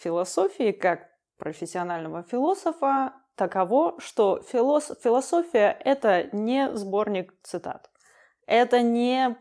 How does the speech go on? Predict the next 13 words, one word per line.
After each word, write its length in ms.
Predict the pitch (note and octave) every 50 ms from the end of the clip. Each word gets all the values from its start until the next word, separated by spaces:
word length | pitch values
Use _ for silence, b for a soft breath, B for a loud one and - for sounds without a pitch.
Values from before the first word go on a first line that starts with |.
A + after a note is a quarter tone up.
| _ -
пыльные 440 | A3+ A3+ A3+ G#3+ A3 G#3+ G#3 G3+
книги 460 | G3 G3+ - A3+ A3+ A#3 A3 G3+ G#3 -
и 180 | - - A#3+ A#3
не 160 | A3+ G#3 F#3+
скучные 720 | F#3 - - G3+ F#3+ - - F#3 F3 F3 E3 E3 - F3 _ -
лекции, 600 | F3 F3 F3+ F#3+ F#3+ F#3+ - - - F3 F3 E3+
и 240 | - - - A3 A3
не 220 | G3+ F3+ F3+ F3+
нафталин. 520 | F3 E3+ D#3 - - F3 - - - - - _ b b b b b b b b b
Философия 800 | b - A3 G#3+ A3 B3 A#3 - E4+ F4 F4 F4 E4+ D#4 D4+ - -
занимается 760 | A3 F#3+ G3+ F#3+ F#3 F#3 F3+ G3+ G#3 G#3 G#3 G3+ - - -
изучением 880 | - - - F#3+ F#3 A3 G#3 - - B3 A3+ G#3+ G3 F3+ F3 E3+ F3 -
мира, 580 | G#3 G3+ A3 B3+ C#4+ D#4 D#4 D4 C#4+ C#4+ C#4